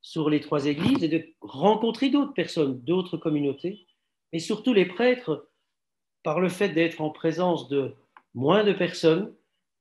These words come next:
euh, ben, avaient un meilleur contact. Donc, euh, le contact, euh, c'est, c'est vraiment quelque chose qui, qui, qui a été, euh, euh, un des, euh, je dirais, des, euh,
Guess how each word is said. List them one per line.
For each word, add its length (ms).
euh, 320
ben, 240
avaient 320
un 160
meilleur 380
contact. 500
Donc, 260
euh, 220
le 200
contact, 520
euh, 460
c'est, 320
c'est 180
vraiment 320
quelque 220
chose 260
qui, 400
qui, 480
qui 160
a 20
été, 380
euh, 140
euh, 240
un 180
des, 480
euh, 80
je 100
dirais, 280
des, 380
euh, 420